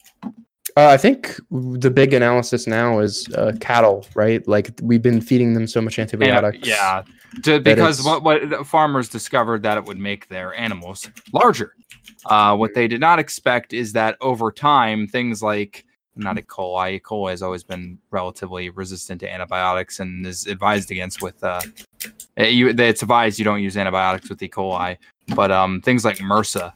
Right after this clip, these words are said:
Speaker 2: have been propagated even further because they're resistant to antibiotics. I had
Speaker 1: Mm-hmm.
Speaker 2: mersa when I was eight years old, unfortunately. Um,
Speaker 1: For
Speaker 2: but
Speaker 1: sure.
Speaker 2: I,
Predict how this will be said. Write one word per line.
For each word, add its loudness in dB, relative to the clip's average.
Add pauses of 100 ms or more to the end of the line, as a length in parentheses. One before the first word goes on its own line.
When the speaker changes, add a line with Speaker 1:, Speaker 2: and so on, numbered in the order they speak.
Speaker 2:
have -4
been -8
propagated -4
even -12
further -6 (120)
because -10
they're -6
resistant -10
to -6
antibiotics. -6 (460)
I -2
had 0
Speaker 1:
Mm-hmm. 0
Speaker 2:
mersa -4
when -16
I -14
was -12
eight -8
years -14
old, 2
unfortunately. -6 (560)
Um, -8 (540)
Speaker 1:
For -20 (1400)
Speaker 2:
but 4
Speaker 1:
sure. 8
Speaker 2:
I, 4